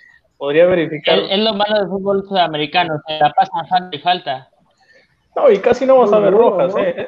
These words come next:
Speaker 1: Es, es rarísima la, el partido donde vas a ver tarjeta roja. ¿Por qué? Porque allá, o sea, si tú hablabas de pasión, creo que allá en Sudamérica sí se lo toma muy personal y los árbitros son muy señalados,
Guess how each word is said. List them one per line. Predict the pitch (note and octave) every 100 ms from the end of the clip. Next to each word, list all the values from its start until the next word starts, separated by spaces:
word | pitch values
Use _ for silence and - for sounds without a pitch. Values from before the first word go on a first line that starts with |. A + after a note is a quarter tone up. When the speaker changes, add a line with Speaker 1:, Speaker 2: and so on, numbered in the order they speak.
| - _ _ _
Speaker 1:
Es, | A#3
es |
rarísima | A3+ F#3+ G3+ A#3+ - C#4+ E4+ F#4+ _ _ A#3+ -
la, | D3+ C#3 C3+ B2 C#3+ C3+
el | C#3+
partido | E3 E3 C#4 C4+
donde | G#3+
vas | F#3 F#3
a |
ver | F3+ E3+
tarjeta | E3 D#3+ D#3 D3
roja. | B2+ A2+ - _
¿Por | C#3 C3+
qué? | G#3+ A3+
Porque | E3+ E3 C#3+
allá, | C3+ D3 D#3+ C#3 B2 -
o |
sea, | - C#3
si | C3+ C3
tú | F3
hablabas | G3 F3 F3
de | D#3+
pasión, | D3 B2 E3+ G3+ G3 _ _ _ _ _
creo | C3+ C3+
que | C#3
allá | C3+ C#3
en | C#3
Sudamérica | D3 C3 C3+ D3 C3 A#2+
sí | C3+
se | C3+
lo | C3+ B2
toma | D3 C#3
muy | C#3+
personal | D#3 D3 C3 C3+ D3
y | D3
los | A#2+
árbitros | C3 C#3 D#3 D3+ - - - _ _ _
son | _ C3+ C3+ C#3+ B2+ C3
muy | C3+ E3 F3+
señalados, | F3 D3+ B2+ C3+ D#3 G3+ A3 - _